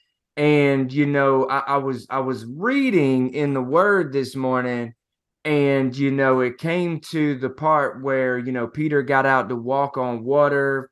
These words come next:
Y-, you know, the winds came and he got scared and he started to sink, and Jesus reaches out and grab him.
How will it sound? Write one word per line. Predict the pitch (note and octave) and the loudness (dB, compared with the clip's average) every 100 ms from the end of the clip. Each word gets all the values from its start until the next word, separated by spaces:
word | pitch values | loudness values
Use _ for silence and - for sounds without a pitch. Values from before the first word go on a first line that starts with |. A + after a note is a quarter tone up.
| - | -14
Y-, | C#3 | -14
you | G#2+ C#3 | -4 0
know, | C3 | 2
the | A#2 A2 | 2 0
winds | G2+ C#3 D3 C#3+ B2+ | 0 2 2 0 -4
came | - D3+ C3+ C#3 C#3 C3+ C3 | -6 -2 0 0 0 0 0
and | A#2 | -2
he | A2 | -2
got | A#2+ G#2 | -2 -2
scared | - - D3+ D3 C#3+ C3+ | -6 -4 2 4 4 0
and | B2+ | -4
he | |
started | A2+ - B2+ A#2 | -6 -2 0 -2
to | G#2+ | -8
sink, | A2 - D3 C#3+ - | -12 -4 -2 -2 -2
and | A#2 | -4
Jesus | A2+ C3 A#2 | -2 -2 -2
reaches | B2 C3 B2 G#2+ | -2 -4 -4 0
out | A2+ G#2 | 2 2
and | F#2+ | 0
grab | A#2 C#3 G3+ B2 | -2 -2 -2 -6
him. | G2+ | -8